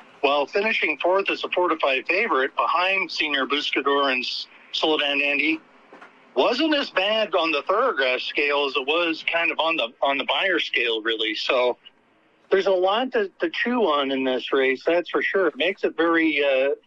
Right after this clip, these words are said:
difficult. I mean, for instance, Stiletto Boy. What are you gonna do with Stiletto Boy? This is a horse that never seems to get bet, and yet his Thoro-Graph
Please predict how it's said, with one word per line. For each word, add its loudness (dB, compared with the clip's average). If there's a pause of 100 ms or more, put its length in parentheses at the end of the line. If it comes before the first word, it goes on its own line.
difficult. 0 (280)
I -4
mean, 2 (120)
for 4
instance, -2
Stiletto 0
Boy. 0
What 2
are -2
you -2
gonna 0
do 4
with 2
Stiletto 0
Boy? 0 (760)
This 2
is 2
a 2
horse 0
that 0
never 2
seems 0
to 0
get 0
bet, 0 (460)
and 0
yet 2
his 0
Thoro-Graph 2